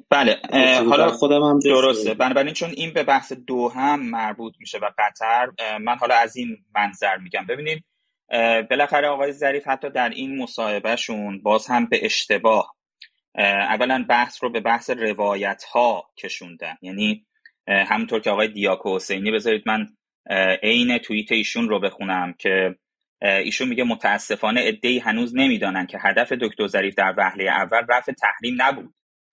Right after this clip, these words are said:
Speaker 1: بلکه امنیتی زدایی از پروندهٔ هستهٔ ایران بود که تحریم ذیل آن مشروعیت چند جابه-، چند جانبه پیدا می‌کرد.» اه، و میگه دکتر ظریف هم موفق شد.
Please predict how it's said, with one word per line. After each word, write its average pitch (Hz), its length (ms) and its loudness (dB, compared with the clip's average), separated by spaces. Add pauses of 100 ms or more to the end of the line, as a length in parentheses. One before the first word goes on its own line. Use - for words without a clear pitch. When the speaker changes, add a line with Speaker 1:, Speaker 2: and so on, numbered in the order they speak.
(280)
Speaker 1:
بلکه 120 340 0
امنیتی 107 640 -2
زدایی 104 520 0
از 131 160 0
پروندهٔ 95 420 -6
هستهٔ 95 260 -6
ایران 90 260 -8
بود 85 240 -12
که - 140 -6
تحریم 120 440 2
ذیل 131 320 2
آن 135 200 2
مشروعیت 110 460 -2
چند 104 320 -4
جابه-، 101 360 -2
چند 101 280 -2
جانبه 107 340 -2
پیدا 95 300 -6
می‌کرد.» 85 340 -14 (760)
اه، 101 400 2
و 110 100 0
میگه 123 200 -2
دکتر 113 200 -6
ظریف 113 260 -2
هم 143 100 -2
موفق 127 460 0
شد. - 240 -18